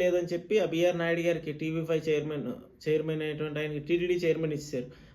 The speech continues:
పాపం ఈయనకి ఏమి ఇవ్వలేదు. మరి ఈయన వద్దనుకున్నాడో, మరి ఈయన ఏమన్నా బాధపడుతున్నాడో తెలియదు కానీ చాలా చక్కగా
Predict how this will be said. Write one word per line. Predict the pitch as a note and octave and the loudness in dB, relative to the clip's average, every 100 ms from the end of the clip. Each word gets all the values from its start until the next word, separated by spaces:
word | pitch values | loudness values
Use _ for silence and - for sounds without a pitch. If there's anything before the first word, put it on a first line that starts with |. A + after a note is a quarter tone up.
| - | -8
పాపం | D#3 E3 | -4 0
ఈయనకి | E3 D3+ E3 | 0 2 2
ఏమి | E3+ D#3 | 4 4
ఇవ్వలేదు. | D#3+ D#3 - - - - _ - - _ _ _ _ _ | 6 6 4 -6 -18 -20 _ -20 -20 _ _ _ _ _
మరి | - G3 | 0 4
ఈయన | F#3+ | 6
వద్దనుకున్నాడో, | E3+ E3+ F3 E3 E3 D#3 D#3 | 6 6 4 2 2 2 0
మరి | D3 - | -4 -4
ఈయన | D3+ D3+ | -2 0
ఏమన్నా | D#3 E3+ F3 E3 D3+ C#3 C3 A#2+ G2 G2 - _ _ _ _ _ - | 0 0 0 0 0 -2 -2 -4 -8 -16 -20 _ _ _ _ _ -4
బాధపడుతున్నాడో | D#3 D#3 E3 E3 E3 D#3+ D#3 | 0 2 0 0 0 0 0
తెలియదు | D3 D3+ D3 | -2 -2 -2
కానీ | D3 G3+ F3 - - - - - | -2 -4 -6 -10 -20 -20 -20 -4
చాలా | E3+ G3 G3 | 0 0 -2
చక్కగా | E3 - G3 F#3+ | -6 -4 -2 2